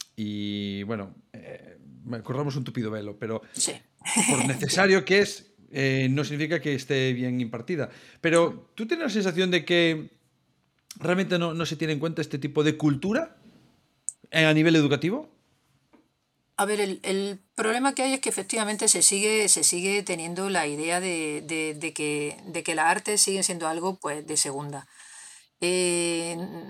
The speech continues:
Speaker 2: nosotros ahora mismo estamos trabajando en un, estamos empezando a, a, a funcionar con un proyecto que se llama Las paredes hablan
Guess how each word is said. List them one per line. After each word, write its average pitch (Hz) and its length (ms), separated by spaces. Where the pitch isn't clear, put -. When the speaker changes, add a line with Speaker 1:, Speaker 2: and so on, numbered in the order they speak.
Speaker 2:
nosotros 196 320
ahora 247 120
mismo 262 140
estamos 240 280
trabajando 226 460
en 220 60
un, 208 720
estamos 190 300
empezando 196 440
a, 180 260
a, - 680
a - 80
funcionar 190 480
con 202 140
un 196 40
proyecto 208 240
que 214 60
se 208 100
llama 202 220
Las 190 160
paredes 190 360
hablan 214 460